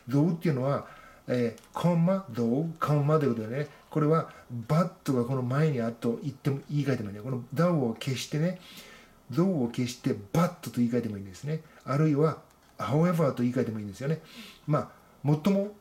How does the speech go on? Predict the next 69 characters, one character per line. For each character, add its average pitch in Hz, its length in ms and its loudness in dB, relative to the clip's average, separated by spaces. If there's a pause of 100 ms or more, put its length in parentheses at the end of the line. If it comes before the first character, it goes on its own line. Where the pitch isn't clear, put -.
(140)
ね、 147 320 0
も 147 160 0
っ 165 80 -10
と 226 140 2
も 214 100 2
何 151 180 2
々 139 160 2
な 123 80 -2
ん 117 60 -2
だ 120 140 2
け 120 100 -2
れ 127 80 2
ど 120 140 0
も 113 160 -2
ね、 175 160 2
と 180 100 -2
い 131 60 0
う - 20 -2
感 113 100 -4
じ 104 80 -8
ね。 151 160 -2 (640)
ち - 100 0
ょ - 20 2
っ - 40 -2
と 117 100 2
あ 113 60 -2
の、 110 80 -6 (240)
軽 131 220 0
い 120 80 2
言 113 140 -2
い 110 40 -8
方 107 80 -8
す - 160 -10
る 107 100 -6
よ 104 40 -8
う 101 60 -8
で 101 80 -12
な 104 60 -14
ん 113 120 -14
だ 101 80 -14
け 98 200 -14
ど 95 80 -16
も。 98 80 -16 (200)
ね。 156 160 0 (480)
な 120 380 0
ん、 165 180 0 (120)
主 208 240 0
語、 160 200 2
動 123 240 2
詞、 135 220 -4
な 127 80 0
ん 127 60 -4
と 123 100 -2
か 120 140 -2
か 127 120 -2
ん 127 60 -2
と 156 100 0
か、 165 120 -2
コ 135 240 0
ン 127 120 0
マ、 180 140 4
ど 123 440 0
う 180 100 -10 (100)
と 135 120 2
言 117 80 0
っ - 20 -8
た - 180 -2
ら 113 80 -2
ね、 165 240 -2